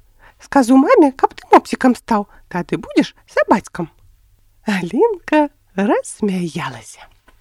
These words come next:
Калі смеласць умацоўвае дух альбо як пакарыць Эверест.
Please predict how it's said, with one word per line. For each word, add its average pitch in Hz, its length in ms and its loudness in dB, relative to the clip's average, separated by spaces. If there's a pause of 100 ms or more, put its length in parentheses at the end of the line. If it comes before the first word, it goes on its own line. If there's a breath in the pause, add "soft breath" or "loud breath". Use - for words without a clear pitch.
(2750)
Калі 127 240 -16
смеласць 254 640 -4 (240 loud breath)
умацоўвае 214 800 0
дух 262 460 -2 (100)
альбо 185 380 -4 (180)
як 156 400 -10
пакарыць - 640 -6 (240)
Эверест. - 720 -4